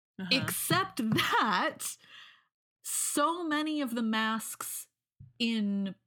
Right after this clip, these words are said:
Speaker 2: plays, I think, don't include dances. Like, there's
Speaker 1: Right.
Speaker 2: no mask in the Spanish,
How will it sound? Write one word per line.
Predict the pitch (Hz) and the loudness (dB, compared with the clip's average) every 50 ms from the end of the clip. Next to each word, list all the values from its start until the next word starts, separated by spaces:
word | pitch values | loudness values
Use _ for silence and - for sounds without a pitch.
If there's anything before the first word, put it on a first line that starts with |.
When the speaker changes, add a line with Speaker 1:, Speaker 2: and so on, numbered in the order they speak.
| _ - | _ -10
Speaker 2:
plays, | - - 370 415 339 196 156 147 151 156 170 180 202 226 - - - - _ _ _ | -4 0 0 2 2 2 2 0 0 0 -2 -2 -4 -6 -8 -10 -12 -14 _ _ _
I | - 196 202 | 0 0 0
think, | - 240 226 214 190 - _ _ - | 0 -2 -2 -2 -6 -8 _ _ -2
don't | - 269 330 427 415 - - | -2 -2 -2 -2 -4 -4 -4
include | 185 165 147 - - 160 139 - | -2 -2 -4 -4 -4 -6 -6 -6
dances. | - - - - - - - - - - - - | -6 -6 -8 -8 -8 -10 -12 -10 -10 -8 -6 -6
Like, | 196 185 | -4 -2
there's | - 214 226 208 | 0 0 2 2
Speaker 1:
Right. | 190 | 2
Speaker 2:
no | 214 285 370 | 2 0 0
mask | 370 285 226 240 269 262 - - | 0 0 0 0 0 0 -2 -2
in | 214 196 | -2 -2
the | 180 | -2
Spanish, | - - 170 160 160 156 151 - | -4 -4 -4 -4 -4 -4 -6 -8